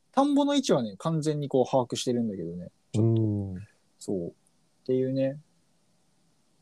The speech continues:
Speaker 1: こうドライブをして。
Speaker 2: ねえ。
Speaker 1: あの、
Speaker 2: やってきましたね。楽しかったですね。
Speaker 1: 自分たちのこの
Speaker 2: はい。
Speaker 1: ノスタルジーポイントみたいなのをね、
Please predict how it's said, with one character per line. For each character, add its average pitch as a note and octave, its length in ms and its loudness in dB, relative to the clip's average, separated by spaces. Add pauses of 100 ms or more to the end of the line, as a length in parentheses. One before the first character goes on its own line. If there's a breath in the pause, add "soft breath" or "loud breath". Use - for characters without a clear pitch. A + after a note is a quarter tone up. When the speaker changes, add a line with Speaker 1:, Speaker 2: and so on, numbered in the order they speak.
(140)
Speaker 1:
こ G2 120 -8
う - 20 -10
ド B2 100 0
ラ B2 140 4
イ A#2 80 0
ブ G#2+ 120 -2
を G2+ 60 -8
し - 120 -8
て。 F#2+ 280 -6 (960)
Speaker 2:
ね G2 100 0
え。 A2 380 6
Speaker 1:
あ G2+ 140 -6
の、 - 260 -12
Speaker 2:
や F#2+ 80 2
っ F#2 40 0
て G#2 120 -6
き A2+ 40 0
ま G#2 100 2
し - 40 -6
た F2+ 80 -2
ね。 F2 100 -2
楽 G#2 180 0
し - 40 -8
か - 80 -4
っ - 100 -8
た - 100 -20
で - 40 -20
す A2+ 60 -12
ね。 A2+ 60 -2
Speaker 1:
自 G#2+ 120 0
分 G#2 80 2
た F2+ 60 -2
ち - 160 -4
の F#2 100 -4
こ F#2+ 140 -6
の F#2+ 80 -2
Speaker 2:
は E2 120 -2
い。 - 40 -2
Speaker 1:
ノ B2 80 0
ス - 100 -4
タ B2 120 2
ル A#2+ 100 2
ジ A2+ 200 0
ー A2 40 -2
ポ A#2 160 0
イ A2+ 40 2
ン G#2+ 80 0
ト G2 120 -6
み F#2+ 100 -4
た F#2+ 80 -10
い F#2 40 -10
な F2+ 40 -12
の F2+ 60 -12
を F#2+ 300 -10
ね、 A#3 60 -8